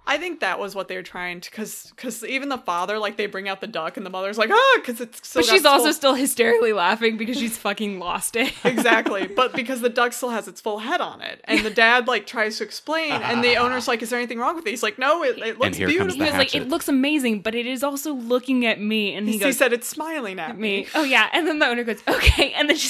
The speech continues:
Speaker 2: <laughs> takes the cleaver and whack with the turkey head, or the duck head, and they're all just like, <gasps> and then just laugh. <laughs> 'Cause they're like, "Th-, yeah."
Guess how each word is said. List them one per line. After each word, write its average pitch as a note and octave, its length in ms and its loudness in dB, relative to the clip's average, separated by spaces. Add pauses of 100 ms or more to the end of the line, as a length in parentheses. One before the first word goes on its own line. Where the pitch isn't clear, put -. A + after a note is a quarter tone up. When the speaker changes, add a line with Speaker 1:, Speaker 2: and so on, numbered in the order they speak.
Speaker 2:
<laughs> - 60 -14
takes D4 280 -2
the - 120 -12
cleaver C4 340 -2
and G#3 100 -6 (340)
whack D4 500 2
with D4 140 -2
the D4 80 2
turkey D4 400 0
head, C4 200 6 (120)
or B3+ 160 8
the A#3 140 0
duck B3+ 240 0
head, B3 240 0
and G#3+ 100 -4
they're A3 120 4
all A#3 80 4
just A3 120 -4
like, G#3+ 140 -4
<gasps> - 760 -4
and D4+ 120 6
then C4+ 120 8
just B3 160 2
laugh. F#3 680 0 (180)
<laughs> E4+ 200 -12
'Cause D4+ 120 -6
they're B3 140 -2
like, G#3 160 -2 (260)
"Th-, D4 220 -4
yeah." F#3+ 260 2